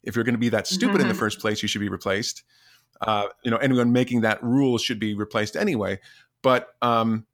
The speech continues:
Speaker 1: yeah, it, it, it, it, what's really sad is how, um,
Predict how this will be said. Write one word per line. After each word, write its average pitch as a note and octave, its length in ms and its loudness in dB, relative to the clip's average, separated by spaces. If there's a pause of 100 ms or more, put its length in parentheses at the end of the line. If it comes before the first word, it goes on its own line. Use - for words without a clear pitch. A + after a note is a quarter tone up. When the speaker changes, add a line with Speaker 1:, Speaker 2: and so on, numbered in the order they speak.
(880)
Speaker 1:
yeah, F#3 300 0
it, C#3+ 200 -2
it, C#3+ 160 -4
it, D3 260 -4
it, D3 120 -4 (120)
what's C3+ 320 -8
really G3+ 380 -2
sad C3 420 2
is A#2+ 180 -2
how, G2+ 480 0 (520)
um, G2+ 480 -2